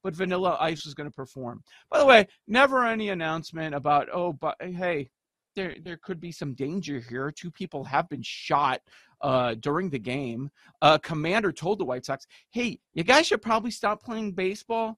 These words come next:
But no, no, they decided to keep on playing. They did. I guess they were worried about the mass panic, whatever. Um, the only, they canceled the concert, and all they told people was technical difficulties. No, we come to find out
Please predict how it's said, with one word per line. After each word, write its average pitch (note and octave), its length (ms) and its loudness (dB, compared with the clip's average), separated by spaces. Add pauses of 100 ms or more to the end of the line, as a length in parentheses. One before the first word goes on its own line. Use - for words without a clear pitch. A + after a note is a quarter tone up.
(120)
But B3+ 140 -4
no, G#3 280 4 (220)
no, A3 280 2 (140)
they A3 120 0
decided A3 400 2
to G3+ 60 -6
keep G#3 280 -8
on F#3+ 180 0
playing. C#3+ 540 -4
They E3 100 -6
did. C3+ 260 -4
I C3 100 -2
guess C3+ 180 -8
they C#3+ 100 -4
were C#3+ 120 -2
worried C3 300 -4
about C3 260 -8
the - 60 -12
mass C3 220 -8
panic, B2 400 -10
whatever. G#2 480 -10 (380)
Um, C3+ 420 6
the E3+ 220 4
only, G#3+ 600 2 (540)
they F3 100 4
canceled A#3 480 0
the F#3 60 -6
concert, B2+ 600 -12 (340)
and F3 160 2
all A3 160 6
they B3+ 160 0
told A3 320 -4
people G3 260 -6
was C#3 300 -4 (240)
technical A#3+ 760 -4 (300)
difficulties. C3 840 -10 (480)
No, D3 560 2
we C3+ 200 -2
come C#3 240 -6
to B2 60 -8
find A2+ 360 -10
out F#2 300 -12